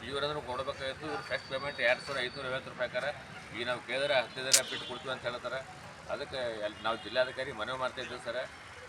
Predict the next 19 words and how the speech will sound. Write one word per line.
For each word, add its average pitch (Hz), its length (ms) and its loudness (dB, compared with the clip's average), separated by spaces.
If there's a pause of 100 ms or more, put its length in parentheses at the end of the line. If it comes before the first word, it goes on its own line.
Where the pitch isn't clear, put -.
(160)
ಎಲ್ಲ 127 220 4
ಕಾರ್ಖಾನೆಗಳು 127 920 0
ದಯವಿಟ್ಟು 120 300 0
ಅವ್ರಿಗೆ 123 200 -4
ಮೀಟಿಂಗ್ 117 240 -8
ಕರೀರಿ. 120 400 -4 (220)
ಮೀಟಿಂಗ್ 113 240 -8
ಕರೆಸಿ 123 520 -4
ಹದಿನೈದು 120 360 -2
ದಿವಸ 127 120 -4 (140)
ಪೇಮೆಂಟ್ 120 300 -4
ಏನು 127 180 -2
ಬರ್ಬೇಕಾಗ್ಯದ, 120 680 0 (220)
ಬಂದಿಲ್ಲ. 120 480 2 (280)
ಈಗ 123 120 -4
ಅದು 110 160 -6
ಡಿಫ್ರೆನ್ಸ್ 139 460 -4
ಒಂದು 117 440 -2
ತಿಂಗಳಾಯ್ತು. 131 600 0